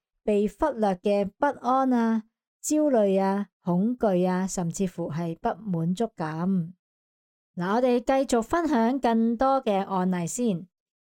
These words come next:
有一個陳先生，噉佢同佢女朋友呢，就相處咗半年，拍咗拖半年啦。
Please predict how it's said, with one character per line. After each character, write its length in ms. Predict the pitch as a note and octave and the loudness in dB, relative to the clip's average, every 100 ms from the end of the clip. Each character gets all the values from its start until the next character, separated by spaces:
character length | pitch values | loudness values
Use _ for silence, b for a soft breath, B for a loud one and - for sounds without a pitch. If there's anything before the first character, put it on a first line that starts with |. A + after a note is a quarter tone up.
| _ | _
有 180 | - G#3+ | -6 -2
一 40 | D#4+ | 0
個 360 | C4+ B3 A#3 A3+ - | 2 2 2 -2 -6
陳 320 | - E3+ D3+ | -6 -4 -4
先 240 | - D4 | -4 -4
生， 460 | C#4+ C#4+ C#4+ C4+ C#4+ | -2 0 0 -4 -10
噉 180 | - E4 | -6 -6
佢 220 | F4 C4 | 0 0
同 200 | C4 G#3 | 2 2
佢 160 | F3+ G#3+ | 2 2
女 220 | A3+ G#3 | 4 2
朋 260 | G#3+ F#3+ E3 | 0 0 0
友 220 | E3+ G3 | 0 0
呢， 280 | B3+ B3+ G3+ | 2 2 0
就 220 | F#3+ E3+ | 0 -2
相 260 | E3+ B3 A#3 | -2 -2 -2
處 140 | G3 | -4
咗 280 | F3+ E3 G3 | -4 -2 -4
半 260 | - F3+ F3 | 0 2 2
年， 260 | E3+ D3+ D#3 | 0 -2 -6
拍 240 | G3+ G3+ | -4 -4
咗 200 | - F#3+ | -2 -2
拖 220 | F#3+ A#3 | 0 -2
半 240 | A3+ F#3+ E3 | 0 0 0
年 180 | D3+ D3 | 0 -2
啦。 220 | E3 | -4